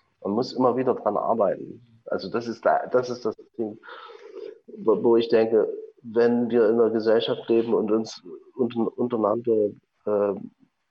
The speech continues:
möglichst, äh, fortschrittlich, äh, äh,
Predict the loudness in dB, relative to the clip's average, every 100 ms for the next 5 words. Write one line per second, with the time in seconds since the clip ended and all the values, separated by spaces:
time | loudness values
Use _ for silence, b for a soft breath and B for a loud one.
0 | _ _ -4 -2 0 -2 -6 -6 -2 2
1 | 2 2 0 -4 -14 -20 _ _ _ _
2 | _ _ _ _ -20 _ _ _ _ -18
3 | -14 -4 0 0 0 -4 -2 -6 -8 -2
4 | 0 2 2 -2 -8 -14 -16 -8 -2 0
5 | 0 -4